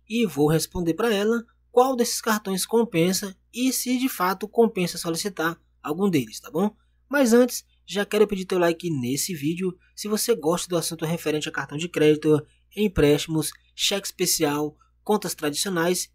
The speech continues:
e contas digitais, ok? Se isso tudo é útil pra você, se você tem interesse, então já deixa esse like nesse vídeo, se inscreva em nosso canal e aproveita também para ativar as notificações e não perder os próximos vídeos que são postados aqui no canal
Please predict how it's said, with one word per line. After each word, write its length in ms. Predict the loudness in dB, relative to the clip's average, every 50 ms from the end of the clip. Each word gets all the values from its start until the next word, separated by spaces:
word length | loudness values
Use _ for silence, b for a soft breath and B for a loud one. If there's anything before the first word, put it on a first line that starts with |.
| _
e 160 | -4 -4 -4 -4
contas 500 | -4 _ -2 0 0 0 0 -2 -4 -2
digitais, 520 | -2 -2 -2 -2 0 0 -2 -2 -2 -6
ok? 340 | -6 2 4 4 4 4 b b b b b b b
Se 200 | -6 -2 2 4
isso 420 | 6 6 8 6 6 4 2 -2 -4
tudo 240 | -4 -2 2 4
é 20 | 4
útil 180 | 4 2 0 0
pra 100 | 0 0
você, 420 | 2 2 0 0 0 -2 -2 -2 -4
se 140 | -6 -6
você 220 | -4 -4 -4 -6 -6
tem 120 | -8 -8
interesse, 560 | -4 0 0 2 2 2 2 0 -2 -6 -10 B B B B B -6
então 260 | -4 2 4 4 4
já 140 | 4 4 0
deixa 400 | 0 0 -2 -2 -2 -2 -2 -4
esse 180 | -6 -6 -4 -4
like 300 | -4 -4 -4 -6 -10 -10
nesse 420 | -10 -8 -8 -8 -6 -6 -6 -2
vídeo, 400 | -2 0 0 0 -2 -4 -6 -6 _ _ _ _
se 200 | -8 -4 -4 -4
inscreva 340 | -4 -2 -2 -2 0 2
em 80 | 2 2
nosso 300 | 2 0 -2 -2 -4 -2
canal 420 | -2 0 2 2 2 2 0 -4 _ _ _ _ _ _
e 80 | -2
aproveita 500 | -2 0 0 -2 -2 0 0 0 0 0
também 420 | 0 0 2 2 2 2 0 -2 b b b b b b _
para 140 | -4 -4 -4
ativar 260 | -4 -2 2 4 4
as 180 | 6 4 4 2
notificações 760 | 0 0 0 0 0 -4 -4 -4 -4 -2 -2 -4 -4 -4 -4
e 20 |
não 100 | -4 -4
perder 320 | -2 -2 0 0 2 2 0
os 140 | 0 -2
próximos 440 | -4 -4 -4 -4 -4 -2 -2 -2 -2
vídeos 400 | 0 -2 -2 -2 -2 -4 -4 -6 b b b b b b
que 100 | -4 -2
são 220 | 0 0 0 0 2
postados 460 | 2 0 2 0 -2 -2 0 -2 -2
aqui 240 | -4 -4 -4 -4 -4
no 80 | -4
canal 500 | -2 -2 -2 0 2 2 2 0 -2 -6